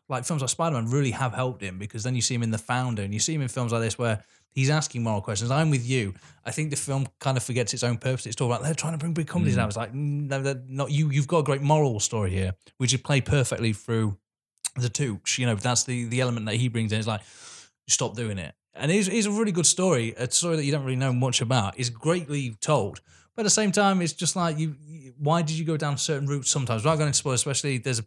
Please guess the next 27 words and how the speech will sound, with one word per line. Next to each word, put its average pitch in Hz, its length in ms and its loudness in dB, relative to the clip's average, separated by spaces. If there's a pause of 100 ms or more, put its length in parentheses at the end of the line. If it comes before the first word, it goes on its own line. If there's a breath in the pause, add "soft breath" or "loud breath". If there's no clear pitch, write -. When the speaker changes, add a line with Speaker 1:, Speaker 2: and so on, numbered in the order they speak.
(140)
Speaker 1:
part 127 140 0
at 110 60 0
the 113 80 0
end, 104 120 0
which 101 140 -4
I'll 104 60 -6
talk 104 180 -8
to - 40 -8
you 104 40 -2
off 98 100 -6
air, 113 160 0
which 107 120 -4
I 117 120 0
didn't 117 180 -4
really 113 180 -4
understand 107 500 -4
why 104 120 -2
they 104 120 -4
went 107 240 -6
that - 140 -16
route. 98 300 -14
But 98 160 -8
I - 20 -8
was 110 100 -6
just 110 160 -8
thinking 113 220 -8
Speaker 2:
I, 98 60 0